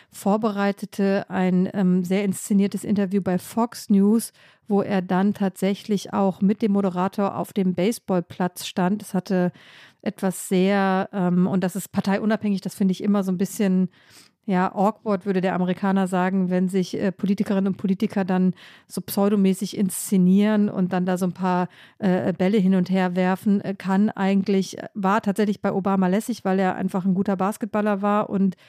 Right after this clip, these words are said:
ich spreche DeSantis überhaupt nicht ab, dass er sicherlich ein exzellenter Baseballspieler war, aber er hat mittlerweile nicht mehr, ähm, es ist nicht mehr sein Image.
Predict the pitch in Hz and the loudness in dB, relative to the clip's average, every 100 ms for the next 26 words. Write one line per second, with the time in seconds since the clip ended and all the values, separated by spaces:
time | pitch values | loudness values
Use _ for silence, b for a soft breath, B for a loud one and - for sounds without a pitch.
0 | b b 190 - 196 196 180 202 196 196 | b b -12 -4 -2 0 0 0 -2 -2
1 | 185 - 285 - 208 180 190 185 190 208 | -2 0 -2 -2 -4 -2 0 0 -2 -2
2 | 190 185 - 202 - 196 190 185 185 233 | -2 -2 -4 -6 -4 0 0 0 0 -2
3 | - 196 - 196 185 185 190 196 185 - | 0 -4 -2 0 0 0 0 0 -2 -2
4 | 185 190 202 214 190 190 190 190 185 b | -2 -2 -4 -2 -2 0 2 2 0 b
5 | b b b 208 202 - 190 185 185 - | b b b 0 0 2 4 4 2 0
6 | 185 180 180 180 - b b b 214 214 | 0 2 2 2 -2 b b b 0 4
7 | 220 214 202 196 240 233 185 - | 4 4 2 0 4 4 2 -2